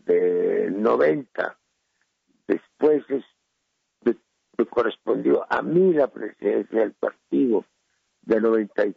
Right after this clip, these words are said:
tres a noventa y seis. Y después fue precisamente Andrés Manuel López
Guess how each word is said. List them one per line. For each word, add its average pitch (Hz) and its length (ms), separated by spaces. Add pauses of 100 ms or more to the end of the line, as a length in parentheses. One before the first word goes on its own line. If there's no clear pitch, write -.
tres 127 280 (100)
a 110 120
noventa 92 440
y 85 100 (120)
seis. 170 280 (560)
Y 156 120
después 170 580 (720)
fue 120 140
precisamente 120 920
Andrés 104 360
Manuel 98 340
López 104 340